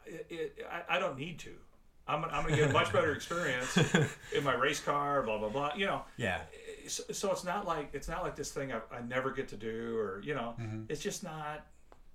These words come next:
Speaker 1: you know. So one, it's kinda like, well, I can get that itch scratched, you know,
Speaker 2: Yeah.
Speaker 1: on a pretty regular basis, especially in the summer, of course.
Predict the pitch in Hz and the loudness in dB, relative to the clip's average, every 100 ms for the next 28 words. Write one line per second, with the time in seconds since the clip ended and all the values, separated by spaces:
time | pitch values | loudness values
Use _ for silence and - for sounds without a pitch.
0 | - 160 139 113 113 139 143 202 175 143 | -12 -6 -4 -4 -2 -2 0 0 0 -2
1 | 131 - 156 139 123 - - - - - | -4 -6 -6 -4 -6 -10 -20 -20 -20 -10
2 | - 147 175 147 135 147 135 135 - - | 0 0 0 -2 -4 -2 -4 -4 2 6
3 | - - - - - - - 147 - - | 6 6 2 -2 -8 -10 -6 -4 -4 -6
4 | - - - 139 135 123 - - - - | -8 -10 -2 0 0 -2 -4 -10 -12 -20
5 | - - 143 117 113 185 127 151 147 - | -20 -8 -4 -2 4 6 6 4 4 4
6 | - 262 127 117 107 104 95 - - - | 4 2 0 -2 -4 -4 -6 -8 -8 -6
7 | 147 127 95 - 131 104 92 - 98 117 | -6 -4 -6 -6 -6 -8 -10 -12 -10 -10
8 | - | -12